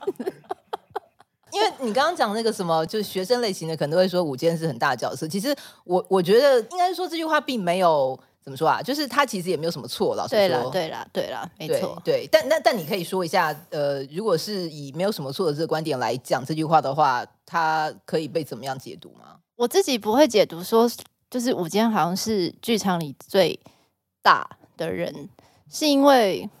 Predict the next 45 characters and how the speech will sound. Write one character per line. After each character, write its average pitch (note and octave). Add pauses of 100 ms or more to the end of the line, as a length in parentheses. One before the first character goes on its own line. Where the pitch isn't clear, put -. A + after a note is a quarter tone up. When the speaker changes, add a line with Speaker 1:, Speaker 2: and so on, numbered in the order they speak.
(120)
Speaker 1:
我 A3+
觉 C4
得 F#4+
其 B3+
实 A#3+
我 A#3+
们 F3
的 G3
角 F#3
色 A3+
是， A3 (220)
尤 A3
其 B3
在 C4
进 B3
剧 A#3
场 G3+
的 E3
时 G3
候， G#3+
其 B3+
实 D4
你 A#3
是 A3
在 B3
了 F3
解 F3
每 F3
一 G3+
个 A3
部 A#3
门 D#3+
他 G3+
当 G#3+
下 G3+
最 G3+
大 F#3+
的 E3
需 F3
求 -
是 F#3+
什 -
么， F#2 (760)
然 G3
后 A3